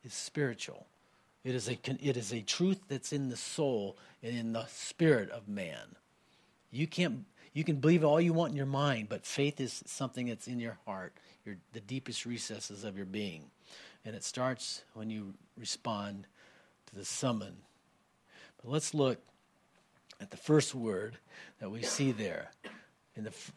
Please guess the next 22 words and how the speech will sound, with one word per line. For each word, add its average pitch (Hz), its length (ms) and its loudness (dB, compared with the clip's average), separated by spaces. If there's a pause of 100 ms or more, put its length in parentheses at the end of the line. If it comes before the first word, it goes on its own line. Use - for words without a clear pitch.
(200)
third 147 260 8
word, 107 340 0 (260)
Lord, 113 560 2
all 147 420 6 (760)
caps. - 680 -2 (960)
And 113 120 -8
that 139 260 2 (360)
is 104 200 -8
the 120 100 0
unpronounceable 127 800 -2
name 113 500 -4
of 107 220 -14
God, 71 340 -2 (600)
Y 139 240 6
H 131 520 2 (160)
W 104 400 -2
H. 67 380 -10
Now, 113 140 -8
we 123 260 0 (300)
sort 117 260 -2
of, 101 80 -4 (240)
and 104 240 -10